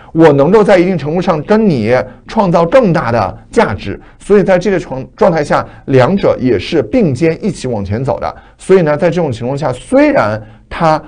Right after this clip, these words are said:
会降低你的控股权的控股比例，但是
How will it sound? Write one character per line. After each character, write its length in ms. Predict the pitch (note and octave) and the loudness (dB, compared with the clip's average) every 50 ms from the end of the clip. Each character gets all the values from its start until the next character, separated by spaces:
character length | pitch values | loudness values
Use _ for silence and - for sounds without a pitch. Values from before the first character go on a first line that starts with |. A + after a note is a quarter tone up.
| - - | -16 -8
会 300 | _ - A3+ G3+ D3+ A#2 | _ 4 4 4 4 4
降 260 | - - F3+ C#3 A2+ | 2 0 0 0 0
低 140 | A2 B2+ C3+ | -2 -2 -2
你 80 | B2 G2+ | -4 -6
的 100 | E2+ F#2 | -6 -8
控 220 | - - - A2+ | -8 -10 -8 -8
股 80 | F#2+ F#2+ | -8 -8
权 180 | - G#2+ G2 | -6 -6 -6
的 60 | G#2+ | -6
控 200 | A2+ A2 - B2+ B2 _ - | -6 -8 -6 -8 -8 _ -8
股 100 | C3+ B2 | -8 -8
比 160 | - A#2+ F2 | -6 -6 -6
例， 240 | F#2 B2 A#2+ - - - - - _ - | -6 -6 -6 -6 -8 -12 -20 -16 _ 0
但 340 | B3+ B3+ A#3+ G3+ D#3 B2 | 2 4 4 4 2 -2
是 380 | A2 - - F#3+ G3+ E3 - | -4 -6 -2 2 2 2 2